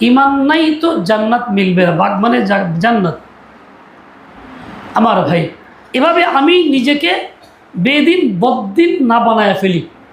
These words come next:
বেঈমান কাফের না বানায় ফেলি, এর জন্য কাজ কি? যেমন সচেতন থাকা, সহি এলেম হাসিল করা উলামায়ে কেরামের কাছ থেকে, শুধু বইয়ের মাধ্যমে না, YouTube-এ না, আর টিভিতে না।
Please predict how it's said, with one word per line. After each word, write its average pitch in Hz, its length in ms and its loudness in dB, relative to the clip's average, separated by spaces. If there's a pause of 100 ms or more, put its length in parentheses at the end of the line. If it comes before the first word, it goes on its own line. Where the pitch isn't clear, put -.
(240)
বেঈমান 330 460 2
কাফের 269 320 0
না 214 120 2
বানায় 196 280 2
ফেলি, 165 280 -2 (360)
এর 214 140 0
জন্য 226 220 2
কাজ - 320 -4
কি? 277 220 -4 (640)
যেমন 208 200 2
সচেতন 233 460 0
থাকা, - 280 -4 (600)
সহি 233 300 0
এলেম 214 560 0
হাসিল 214 320 0
করা 202 280 -2 (480)
উলামায়ে 208 340 2
কেরামের 190 300 -2
কাছ - 260 -8
থেকে, 269 360 -4 (520)
শুধু 226 280 2
বইয়ের 294 180 2
মাধ্যমে 233 500 0
না, 262 340 0
YouTube-এ 247 460 0
না, 269 100 0
আর 208 340 -2 (140)
টিভিতে 214 360 0
না। 170 280 -2